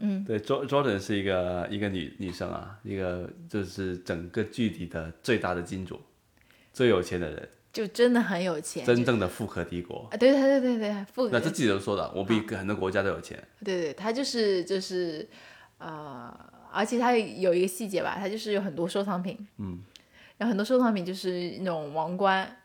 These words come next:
Speaker 2: 嗯。
Speaker 1: 怎么说，皇室的王冠，
Speaker 2: 嗯。嗯。
Speaker 1: 然后什么，什么酋长部落的王冠，就是，
Speaker 2: 嗯。
Speaker 1: 啊，有些，啊，文明古迹的王冠，反正就是很夸张，对。
Speaker 2: 对，非常有钱的一个人。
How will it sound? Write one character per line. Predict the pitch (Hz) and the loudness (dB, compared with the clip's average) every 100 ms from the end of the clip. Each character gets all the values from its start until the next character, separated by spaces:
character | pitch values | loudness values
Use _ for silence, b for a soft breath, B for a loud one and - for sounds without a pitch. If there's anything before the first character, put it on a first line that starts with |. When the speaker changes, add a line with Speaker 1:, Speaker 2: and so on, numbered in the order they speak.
| _ - | _ -8
Speaker 2:
嗯。 | 92 | -8
Speaker 1:
怎 | 160 | -6
么 | 165 | -4
说， | 165 160 - - | -4 -4 -8 -12
皇 | - 190 180 | -4 -2 0
室 | 247 | 4
的 | 202 | 4
王 | 165 175 | 4 2
冠， | 185 175 175 | 4 4 2
Speaker 2:
嗯。 | 180 | -2
嗯。 | - B B _ | -12 B B _
Speaker 1:
然 | 165 | -12
后 | 170 | -6
什 | |
么， | 170 165 | -6 -6
什 | 175 | -6
么 | 170 | -8
酋 | - 190 | -2 2
长 | 190 180 | 2 4
部 | 226 | 6
落 | 196 | 8
的 | 175 | 8
王 | 147 165 | 4 -2
冠， | 175 165 160 175 208 | -2 0 -2 -4 -4
就 | 269 | -4
是， | 240 208 185 | -4 -4 -8
Speaker 2:
嗯。 | B B B | B B B
Speaker 1:
啊， | - 170 170 | -8 -6 -4
有 | 170 180 | -4 -4
些， | 170 190 185 196 - - | -4 0 0 0 -8 -4
啊， | 180 156 160 160 | -2 -2 -2 -4
文 | 151 190 | -2 4
明 | 208 240 | 6 6
古 | 233 190 | 4 -2
迹 | 220 | 2
的 | 220 | 2
王 | 170 170 | 2 0
冠， | 175 185 | -2 0
反 | 202 | 0
正 | 277 | -2
就 | |
是 | 285 254 185 - - | -4 -6 -6 -10 -16
很 | - - 185 | -12 -8 -6
夸 | - 208 214 | -4 0 2
张， | 202 202 196 - _ _ | 4 2 -2 -14 _ _
对。 | - 165 165 - - | -12 -10 -10 -18 -12
Speaker 2:
对， | 90 | -12
非 | - 104 | -6 -4
常 | 104 | -2
有 | 90 | -6
钱 | 76 82 | -6 -8
的 | 85 | -8
一 | |
个 | 85 | -8
人。 | 76 | -12